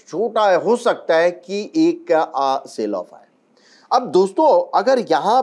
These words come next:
पे अगर आप, आ, सिंपल भी अगर एनालिसिस अगर आप करते हो तो हायर टॉप, हायर बॉटम अभी भी फॉर्मेशन रेट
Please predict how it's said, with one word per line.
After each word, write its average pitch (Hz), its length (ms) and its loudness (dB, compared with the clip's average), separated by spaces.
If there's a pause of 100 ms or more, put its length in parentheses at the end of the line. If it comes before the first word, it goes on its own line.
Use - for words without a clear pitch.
पे 262 80 0
अगर 202 380 2
आप, 190 520 0
आ, 208 220 4 (340)
सिंपल 233 680 -2
भी 262 240 0
अगर 233 400 2
एनालिसिस 196 600 -2
अगर 180 220 0
आप 180 180 -2
करते 123 340 -2
हो 104 180 -2 (800)
तो 254 40 4
हायर 254 380 2
टॉप, 269 320 0
हायर 190 340 2
बॉटम 160 320 2
अभी 143 360 -6
भी 185 140 -10
फॉर्मेशन 110 640 -10
रेट 101 280 -14